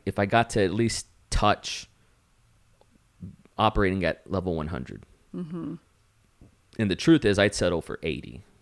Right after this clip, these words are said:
Speaker 1: right?
Speaker 2: Me
Speaker 1: I, I'd
Speaker 2: too.
Speaker 1: settle for seventy percent.
Speaker 2: Me too.
Speaker 1: Full human optimization, whatever that is. I don't even know if it's achievable. That's the childish part.
Speaker 2: Is it
Speaker 1: Uh,
Speaker 2: childish?
Speaker 1: I don't know. Like, it could be. It could be like, I wanna be Superman. I don't wanna lift a car over my head, right?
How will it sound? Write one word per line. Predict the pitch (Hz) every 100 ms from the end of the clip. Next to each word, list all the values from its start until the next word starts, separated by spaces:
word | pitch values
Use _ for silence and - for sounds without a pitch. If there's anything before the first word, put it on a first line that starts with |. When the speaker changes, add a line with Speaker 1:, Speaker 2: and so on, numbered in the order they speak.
| _ -
Speaker 1:
right? | 69
Speaker 2:
Me | 262
Speaker 1:
I, | -
I'd |
Speaker 2:
too. | 101 85
Speaker 1:
settle | 120 107
for | 92
seventy | - 107 92 71
percent. | - - - - -
Speaker 2:
Me | 175 -
too. | - 202 214 - -
Speaker 1:
Full | 135 120
human | 117 104 95
optimization, | 85 78 80 73 69 -
whatever | 73 80 82
that | 71
is. | 104 101
I | 87
don't |
even | 85 85
know |
if | 78
it's | 80
achievable. | - 80 78 82 - - - - -
That's | - 135
the | 139
childish | - 120 101 -
part. | - 64 - _ _ _ _ _
Speaker 2:
Is | 220 240
it |
Speaker 1:
Uh, | -
Speaker 2:
childish? | - 170 175 233 160 - - - - 131
Speaker 1:
I |
don't | 127
know. | 139 110 107
Like, | 113
it | 127
could | 165 117
be. | 98 87
It | 113
could | 135
be | 120
like, | 110 104
I | -
wanna | 247 180
be | 143
Superman. | - - 254 190 147 110 92
I | 135
don't | 208 147
wanna | 151 175
lift | 147 135
a | 113
car | - 139
over | 117 104
my | 92
head, | 85 64 65
right? | - 98 143